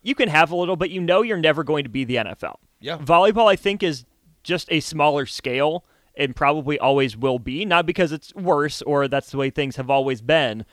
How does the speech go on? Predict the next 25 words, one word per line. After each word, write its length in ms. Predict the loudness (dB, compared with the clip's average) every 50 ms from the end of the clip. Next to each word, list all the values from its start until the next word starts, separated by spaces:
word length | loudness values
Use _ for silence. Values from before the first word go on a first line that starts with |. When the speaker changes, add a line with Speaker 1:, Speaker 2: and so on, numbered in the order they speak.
| _ _ -10
Speaker 1:
but 140 | -10 -8 -8
you 80 | -6
don't 260 | 0 0 0 0 0
need 160 | -4 -6 -4 -4
the 60 | -2
budget. 460 | 2 2 2 2 4 2 0 0 0 _ _ _ _ _ -4
It's 160 | -4 -4 -4
still 240 | -4 0 0 0 2
a 40 | 2 0
little 160 | -2 -2 0
bit 140 | -2 -2 -2
more 180 | 0 0 0 0
of 60 | 0
a 40 | -2
niche 420 | -6 -6 -8 -8 -8 -10 -12 -14
sport, 360 | -14 -8 -4 -2 0 0 -2 -2
even 240 | -4 -4 -4 -2 -4
as 100 | -4 -2
much 260 | 0 0 0 0 -2
as 100 | -8 -8
it 80 | -4 -4
is 260 | -2 -2 -2 -2 -6 -8
Speaker 2:
It 120 | -12 -12 -14
is. 60 | -14
Speaker 1:
growing. 560 | -14 -8 -4 -2 0 0 0 0 -2 -4 -6